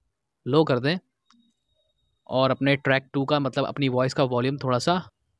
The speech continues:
बढ़ा दें, जिससे आपकी वॉइस क्लियर आएगी और बैकग्राउंड म्यूजिक के साथ आपकी वॉइस मैच हो जाएगी। तो दोस्तों, इसके बाद आप अपने वॉइस पर नॉइज़ कैंसिल भी कर सकते हैं।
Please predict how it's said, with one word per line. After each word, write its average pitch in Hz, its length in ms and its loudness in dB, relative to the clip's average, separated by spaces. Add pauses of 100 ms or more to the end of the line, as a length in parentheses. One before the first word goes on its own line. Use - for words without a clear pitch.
(160)
बढ़ा 143 360 6
दें, 151 200 0 (360)
जिससे 139 400 4 (180)
आपकी 143 300 4
वॉइस 135 260 4
क्लियर 139 260 2
आएगी 131 320 4
और 123 240 2 (160)
बैकग्राउंड 131 580 2
म्यूजिक 127 340 0
के 135 80 4
साथ 131 260 2
आपकी 123 300 -4
वॉइस 127 320 0
मैच 120 280 -2
हो 120 80 2
जाएगी। 117 300 0 (1700)
तो 160 80 4
दोस्तों, 165 280 6
इसके 165 220 6
बाद 151 300 4
आप 139 220 4
अपने 131 220 -2
वॉइस 123 500 0 (680)
पर 151 200 4 (1120)
नॉइज़ 127 300 0
कैंसिल 131 360 -2
भी 143 100 0
कर 131 140 0
सकते 127 260 -2
हैं। 170 140 0